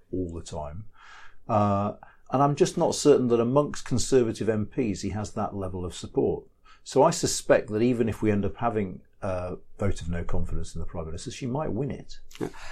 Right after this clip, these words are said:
Speaker 2: So is this the last gasp by the Brexiteers, or are we still preparing for kind of more battles ahead as kind of we get closer and closer to the kind of March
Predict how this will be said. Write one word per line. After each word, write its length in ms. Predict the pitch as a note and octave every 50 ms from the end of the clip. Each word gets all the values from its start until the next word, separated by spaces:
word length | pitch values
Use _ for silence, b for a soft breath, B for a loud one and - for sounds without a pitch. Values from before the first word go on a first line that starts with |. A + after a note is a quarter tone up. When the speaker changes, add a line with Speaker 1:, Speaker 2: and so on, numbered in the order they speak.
| B
Speaker 2:
So 200 | B - D#3 E3 -
is 140 | F#3 -
this 220 | - G#3+ G3+ - -
the 140 | - G3+ F#3
last 540 | F3 E3+ F3 F3 F3 E3+ E3 - - - - - -
gasp 520 | - C#3 C#3+ D#3+ E3 D#3+ - - - - -
by 260 | C3+ C#3 D3 D3+ D3+
the 200 | C3+ C#3+ C#3 C3+
Brexiteers, 920 | - - - D3+ B2+ - - - B2+ - - C#3+ D3 E3 G3+ A3 - - B2+
or 380 | A#2+ A#2+ A#2 A#2 A2+ G#2+ - -
are 180 | B2 A#2+ A#2+
we 120 | B2 B2 A2+
still 420 | - - - C#3+ C3 B2 A#2+ A2
preparing 440 | G#2+ - A2+ - B2+ A#2+ A#2 A2 G2+
for 80 | -
kind 120 | - A2+ A2+
of 60 | A2
more 180 | A2 A2+ A2 G#2
battles 400 | - A2+ - - A2 G#2 F#2+ -
ahead 480 | G2+ G2+ G#2+ G2+ F2+ E2+ D#2+ - - -
as 280 | - F#2+ G2 F#2 - -
kind 200 | - - G2 F#2+
of 60 | G2
we 100 | G2+ F#2+
get 180 | G2 F2+ -
closer 300 | - - G#2 F2+ - -
and 100 | F#2+ F2+
closer 320 | - G#2 F#2+ F2+ - F#2+ F2+
to 140 | - - G2
the 60 | -
kind 140 | - G2 F#2+
of 60 | F#2+
March 560 | G2 G2+ F#2+ F#2 - - - - - - -